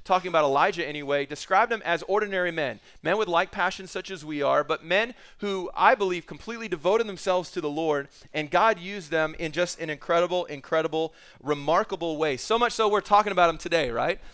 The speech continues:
How great would it be if people were talking about us in two thousand years, right? You're like, "The world will never last."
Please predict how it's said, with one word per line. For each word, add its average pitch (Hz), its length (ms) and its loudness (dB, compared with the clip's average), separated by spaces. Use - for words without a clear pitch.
How 202 100 8
great 226 180 6
would 208 120 4
it 175 40 -12
be 208 100 0
if 185 100 -2
people 202 160 -4
were 180 80 -2
talking 175 220 0
about 165 140 4
us 175 140 0
in 147 80 -10
two 156 160 -8
thousand 120 360 -2
years, - 280 -14
right? - 160 -12
You're 151 100 -2
like, 156 200 4
"The 143 80 -2
world 170 240 0
will 156 60 -6
never 151 180 -4
last." 135 260 -2